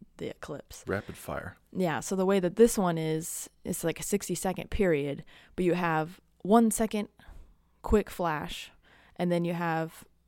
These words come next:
Speaker 1: I think, two seconds of darkness, and then four quick flashes, and then the rest of that minute are darkness.
Speaker 2: Oh, weird.
Speaker 1: Mm-hmm.
Speaker 2: So it's very intermittent.
Speaker 1: Yeah. Yeah, and it's white. And something we'll talk about later,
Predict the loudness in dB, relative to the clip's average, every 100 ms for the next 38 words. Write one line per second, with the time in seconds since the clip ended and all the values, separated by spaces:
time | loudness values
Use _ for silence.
0 | _ -8 -4 -4 -4 -4 0 0 0 -2
1 | -4 -2 -2 0 -2 -4 -2 -2 -2 -2
2 | 2 4 2 0 -4 -2 -4 -2 -2 -4
3 | -2 -2 0 2 2 2 -2 -4 -4 -2
4 | -4 -4 -4 -6 -6 -4 -6 -8 -14 -16
5 | -18 _ _ _ _ -4 -2 -2 -2 -2
6 | -4 -4 -4 -2 -2 -2 -2 0 0 -2
7 | -8 _ _ _ -10 -8 -6 -6 -6 -10
8 | -14 -20 -6 0 0 0 -6 -12 -16 -20
9 | -20 -20 -10 -8 -6 -8 -8 -8 -8 -8
10 | -18 -20 -20 -18 -16 -18 -20 -20 -20 -20
11 | -8 0 2 2 -2 -6 -12 _ -6 -4
12 | -2 0 -2 -6 -8 -6 -4 -4 -6 -6
13 | -8 -10